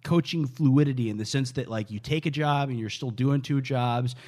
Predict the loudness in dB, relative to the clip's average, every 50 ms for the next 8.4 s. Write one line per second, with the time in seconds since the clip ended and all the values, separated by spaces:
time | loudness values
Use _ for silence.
0 | -20 -14 -10 -6 -6 -4 -4 -2 0 0 0 0 -2 -4 -4 -8 -6 -2 -2 -2
1 | -2 -2 -2 0 2 4 4 2 2 0 2 4 4 4 4 2 0 -2 -2 -2
2 | -2 -2 -4 -4 -8 -14 -12 -2 2 4 4 4 4 4 4 4 4 2 0 -2
3 | 0 0 2 2 0 0 0 -2 -2 -2 -6 -8 -6 -4 -2 -2 -2 -2 -4 -2
4 | -2 -4 -4 -4 -8 -8 -6 -4 -4 -2 -2 -4 -4 -4 -6 -6 -6 -6 -8 -8
5 | -8 -10 -10 -10 -10 -14 -8 -4 -2 -2 -2 -2 0 2 2 2 2 0 -4 -4
6 | -6 -2 0 0 0 0 -2 -2 0 2 4 4 4 4 2 0 -2 -4 -12 -20
7 | -20 -20 -12 -10 -6 -6 -2 2 6 6 6 6 6 4 4 2 0 0 4 6
8 | 6 6 6 6 2 2 2 2